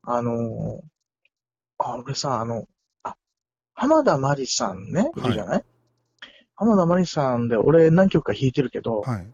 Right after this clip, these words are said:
Speaker 1: レコーディングで。それで俺なんかね、イベントだ、何だったかでね、浜田真理さんの曲をね、演奏しなきゃいけなくって。
Speaker 2: はい。
Speaker 1: で、もう一回コピーし直したの、自分の演奏。
Speaker 2: ええ。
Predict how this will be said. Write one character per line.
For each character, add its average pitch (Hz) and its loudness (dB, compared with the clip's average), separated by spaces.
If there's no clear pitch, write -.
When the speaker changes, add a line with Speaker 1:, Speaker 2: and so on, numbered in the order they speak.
Speaker 1:
レ 113 -6
コ 117 -4
ー 113 0
デ 110 -12
ィ 107 -8
ン 104 -8
グ 101 -10
で。 104 -8
そ 147 -6
れ 135 -6
で 139 0
俺 139 2
な 233 4
ん 262 2
か 175 2
ね、 127 2
イ 123 4
ベ 202 6
ン 269 2
ト 226 4
だ、 233 6
何 240 2
だ 226 4
っ - -2
た 165 0
か 139 4
で 131 -2
ね、 110 -2
浜 214 6
田 147 4
真 147 4
理 135 4
さ 110 0
ん 101 -2
の - -4
曲 123 0
を 123 4
ね、 123 2
演 175 2
奏 185 4
し 190 2
な 190 4
き 170 2
ゃ 127 2
い 113 0
け 120 -4
な 107 0
く - -20
っ - -20
て。 107 -2
Speaker 2:
は 123 -4
い。 92 -12
Speaker 1:
で、 147 2
も 156 4
う 226 6
一 - -8
回 214 0
コ - 0
ピ 175 2
ー - 4
し - 2
直 180 4
し - -2
た 139 2
の、 110 2
自 120 0
分 123 2
の 117 4
演 110 2
奏。 104 2
Speaker 2:
え 104 -2
え。 - -20